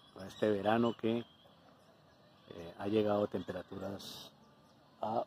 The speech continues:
veintiocho grados centígrados. Atardecer en Siloé, Cali, Colombia, hoy jueves cuatro de febrero de dos mil veintiuno.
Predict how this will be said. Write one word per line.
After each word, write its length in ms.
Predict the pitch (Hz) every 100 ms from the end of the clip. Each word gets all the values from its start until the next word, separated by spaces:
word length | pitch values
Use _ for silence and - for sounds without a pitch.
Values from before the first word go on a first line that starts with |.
| -
veintiocho 480 | 107 95 98 - 104
grados 240 | 95 98
centígrados. 560 | 95 87 87 - - - - - - _ - - - - _ _ _ - - - _ - - - - - - - - -
Atardecer 680 | 120 120 123 113 113 - 147
en 100 | 151
Siloé, 380 | - 117 113 127
Cali, 240 | - 131
Colombia, 640 | 123 113 127 143 143 139 -
hoy 680 | 110 113 117 113 113 110 101 - - - - - - - - - - - -
jueves 360 | 117 117 113
cuatro 680 | - 117 117 110 117 110 107 - -
de 240 | 110 117 - - - - - - -
febrero 420 | 98 95 101 110
de 60 |
dos 100 | 101
mil 140 | 90 90
veintiuno. 600 | 104 90 139 147 147